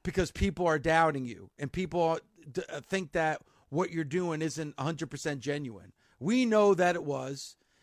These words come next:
and we know that your goal was always to get back.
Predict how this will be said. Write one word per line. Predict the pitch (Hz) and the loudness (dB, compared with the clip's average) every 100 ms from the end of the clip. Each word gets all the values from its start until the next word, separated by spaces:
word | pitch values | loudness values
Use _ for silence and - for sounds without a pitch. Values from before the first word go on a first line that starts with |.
| - | -6
and | 175 180 | -2 0
we | 180 220 | 0 2
know | 214 214 | 4 4
that | 202 180 | 4 2
your | 180 | 0
goal | 147 185 170 | 2 2 2
was | 151 | 0
always | - 175 196 160 | 0 0 0 -2
to | 196 | -2
get | 185 151 | -2 -2
back. | 143 139 143 | -2 -2 -4